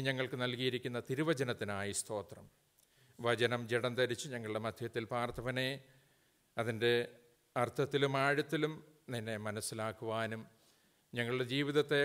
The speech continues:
ക്രമപ്പെടുത്തുവാനും ഇന്നത്തെ തിരുവചന കേൾവിയിലൂടെ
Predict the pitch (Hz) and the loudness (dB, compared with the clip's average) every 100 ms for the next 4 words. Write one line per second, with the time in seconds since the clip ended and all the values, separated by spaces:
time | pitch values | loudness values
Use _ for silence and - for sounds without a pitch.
0 | 143 139 147 147 143 135 113 104 101 92 | 2 -2 -2 -2 -4 -2 -2 0 -2 -4
1 | 95 - _ _ _ _ _ - 117 113 | -10 -18 _ _ _ _ _ -8 -4 -2
2 | 110 110 107 120 120 120 127 127 127 131 | 2 4 4 0 0 0 0 0 0 0
3 | 135 135 131 143 | 0 0 0 0